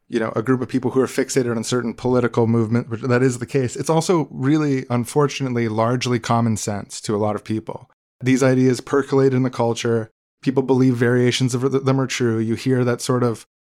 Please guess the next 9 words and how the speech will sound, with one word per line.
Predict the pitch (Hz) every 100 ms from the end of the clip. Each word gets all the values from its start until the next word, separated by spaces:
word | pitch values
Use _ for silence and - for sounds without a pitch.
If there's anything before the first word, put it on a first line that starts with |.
| _
"We | 123 131
evolved | 117 120 120 -
for | 131
that | 120 117
stuff" | - 120 110
all | 113
the | 110
time. | 107 110 110 110 - _ _ _
And | 127 120 117